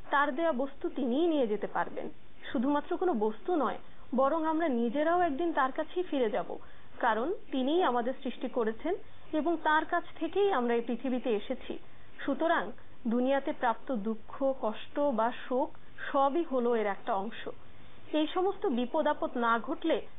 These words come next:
মানুষ আল্লাহকে ভুলে যেত। এবার একটু দেখা যাক যে বিপদ মানুষের জন্য কী ধরনের নেয়ামত আনতে পারে। রাসূল সাল্লাল্লাহু আলাইহি ওয়াসাল্লাম বলেছেন যে যখন কোনো বান্দা বিপদে পড়ে এবং বলে যে, "ইন্না লিল্লাহি ওয়া ইন্না ইলাইহি রাজিউন",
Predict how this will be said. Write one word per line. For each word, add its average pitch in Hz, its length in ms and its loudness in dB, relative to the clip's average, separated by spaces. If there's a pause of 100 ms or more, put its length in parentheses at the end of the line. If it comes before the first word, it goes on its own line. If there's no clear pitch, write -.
(140)
মানুষ 294 360 2
আল্লাহকে 311 320 0
ভুলে 262 360 0
যেত। - 280 -6 (580)
এবার 262 260 2
একটু 277 200 -2
দেখা 202 360 0
যাক 220 200 0 (300)
যে 233 180 2
বিপদ 247 400 0
মানুষের 240 420 0
জন্য 269 220 0
কী 320 220 2
ধরনের 262 380 2
নেয়ামত 196 380 -2
আনতে 180 240 -4
পারে। - 240 -6 (920)
রাসূল 269 300 2
সাল্লাল্লাহু 339 420 4
আলাইহি 339 160 2
ওয়াসাল্লাম 339 300 2
বলেছেন 247 480 2
যে 220 120 0
যখন 226 340 0
কোনো 311 220 0
বান্দা 254 380 2
বিপদে 285 460 0
পড়ে 202 240 2
এবং 220 240 -2
বলে 220 400 0 (320)
যে, 240 100 2
"ইন্না 285 260 4
লিল্লাহি 269 480 2
ওয়া 262 160 2
ইন্না 277 220 0
ইলাইহি 277 300 0
রাজিউন", 254 520 2